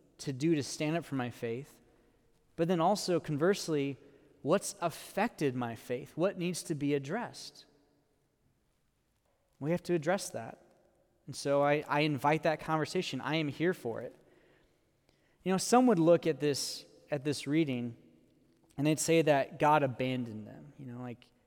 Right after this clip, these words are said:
"Well, this is just God," like, it, look at the Maccabees reading, like, "God abandoned those people." But you could say the same about Job.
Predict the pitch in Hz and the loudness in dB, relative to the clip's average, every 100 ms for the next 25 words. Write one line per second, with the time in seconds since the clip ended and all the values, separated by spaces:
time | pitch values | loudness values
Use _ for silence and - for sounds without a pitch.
0 | - 143 151 170 156 127 131 143 151 139 | -4 -4 -2 -2 -2 -2 2 2 2 -2
1 | 123 165 151 160 147 131 135 135 120 120 | -4 -6 -2 -2 -2 0 0 0 -2 -4
2 | 120 120 120 143 147 123 131 131 135 127 | -2 -6 -2 4 4 2 -2 -2 -2 -2
3 | 123 120 - - 113 - - _ _ _ | -2 -4 -8 -10 -10 -12 -20 _ _ _
4 | _ _ _ _ _ _ _ _ - 143 | _ _ _ _ _ _ _ _ -2 0
5 | 143 151 143 - 151 147 131 147 147 131 | 2 0 -4 -4 0 0 0 -2 2 2
6 | 127 113 123 123 127 151 | 0 -2 0 2 0 -4